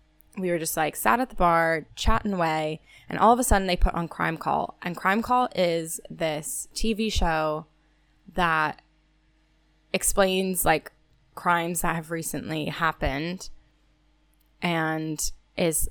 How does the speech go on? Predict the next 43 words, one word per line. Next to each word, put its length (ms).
asking 800
the 100
public 380
for 120
help. 220
So 140
it, 20
like, 160
goes 320
through 160
what 120
happened, 380
and 120
then 80
it, 80
like, 160
asks 400
the 180
public 420
for 500
help. 340
And 180
so 480
Crime 200
Call 200
comes 240
on, 400
and 500
they 200
turn 360
off 300
the 80
music 300
in 60
the 80
bar, 260
and 160
they 80
turn 240
up 160
the 80
television. 540
And 300